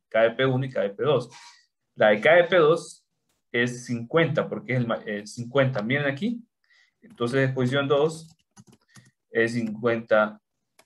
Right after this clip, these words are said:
milirroentgen. Y exposición uno, porque es la que está relacionada con noventa y cinco, que es el menor. Entonces, exposición uno, y es la que me está preguntando, porque fíjense muy bien, ¿cuánto es la exposición ahora? Es la que me pregunta. Ok,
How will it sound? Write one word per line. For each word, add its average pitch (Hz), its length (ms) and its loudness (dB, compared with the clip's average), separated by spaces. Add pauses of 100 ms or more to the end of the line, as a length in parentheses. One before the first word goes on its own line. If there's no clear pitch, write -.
(420)
milirroentgen. 113 680 -2 (720)
Y 143 100 -2
exposición 156 400 2
uno, 151 280 0
porque 127 220 -6
es 123 60 -4
la 143 120 2
que - 60 -12
está 123 200 0
relacionada 131 460 0
con 123 120 -4
noventa 110 220 -8
y 107 40 -8
cinco, 120 380 -8
que 107 100 -12
es 107 80 -14
el 113 80 -10
menor. 131 440 -6 (140)
Entonces, - 340 -10
exposición 123 360 -2
uno, 127 300 -4 (340)
y 123 120 4
es 123 80 4
la 139 120 4
que 151 100 0
me 120 80 0
está - 220 -4
preguntando, 156 400 2
porque 127 220 -6
fíjense 175 260 -2
muy 185 100 -2
bien, 190 240 -4
¿cuánto 123 220 -2
es 151 60 -2
la 151 60 -4
exposición 117 300 -8
ahora? 180 320 0 (680)
Es 123 100 -2
la 117 120 4
que 117 120 0
me 113 60 -4
pregunta. 117 440 -4 (120)
Ok, 131 180 -8